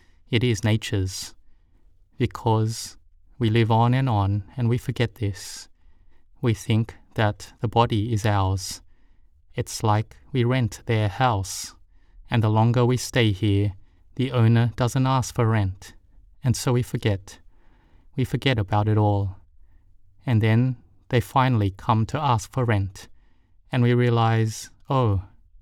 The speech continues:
this is a house that I'm renting. It is not my house." If it's only after a long time,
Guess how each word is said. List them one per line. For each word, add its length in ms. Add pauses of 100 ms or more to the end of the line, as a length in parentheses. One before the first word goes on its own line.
this 200
is 100
a 80 (140)
house 300
that 160
I'm 180
renting. 580 (720)
It 60
is 180
not 320
my 260
house." 640 (1080)
If 140
it's 180
only 340
after 500
a 80
long 300
time, 640